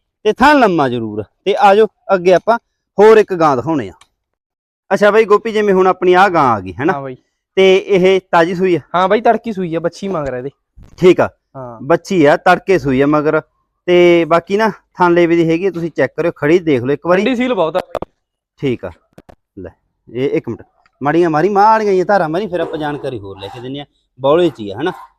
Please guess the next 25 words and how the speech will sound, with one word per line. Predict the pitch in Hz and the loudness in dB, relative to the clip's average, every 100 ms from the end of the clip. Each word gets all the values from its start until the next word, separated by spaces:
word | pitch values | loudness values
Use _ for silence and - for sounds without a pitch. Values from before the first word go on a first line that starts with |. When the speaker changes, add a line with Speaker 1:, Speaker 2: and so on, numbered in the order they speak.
| 160 | -8
Speaker 2:
ਹਾਂ | 180 | -6
ਬਾਈ। | 180 202 _ - | -6 -10 _ -18
Speaker 1:
ਇਹ | 135 - | -16 -10
ਠੀਕ | 151 123 | -8 -6
ਆ। | 98 _ _ _ _ | -8 _ _ _ _
ਲੈ, | 127 123 _ _ _ - | -10 -10 _ _ _ -6
ਕਰਿਓ | 151 139 113 | -4 -2 -4
ਚੈੱਕ। | - 127 110 101 - _ _ - | -12 -14 -14 -16 -20 _ _ -6
ਤੇ | 190 | -2
ਬਾਈ | 190 220 | 0 0
ਇਹਦਾ | 208 220 | 2 0
ਸੂਆ | 214 185 175 | 0 0 2
ਕਿੰਨਵਾਂ | 170 196 | 2 0
ਬੌਲੀ? | 185 180 170 _ - | 0 -2 -4 _ -2
ਆਹ | 170 | 0
ਤੇਰਾ | 156 151 | 0 0
Speaker 2:
ਇਹਦਾ | 269 | -2
Speaker 1:
ਨਾਮ | |
Speaker 2:
ਬਾਈ | 262 | 0
Speaker 1:
ਗੋਪੀ? | 254 196 | -2 -2
Speaker 2:
ਦੂਜਾ | 180 226 | -4 -4
ਸੂਆ | 180 147 | -6 -10
ਬਾਈ। | 131 139 - _ _ _ _ 147 | -8 -10 -14 _ _ _ _ -4
Speaker 1:
ਦੂਜਾ | 175 175 165 | 0 2 2
ਸੂਆ। | 120 98 | -2 -10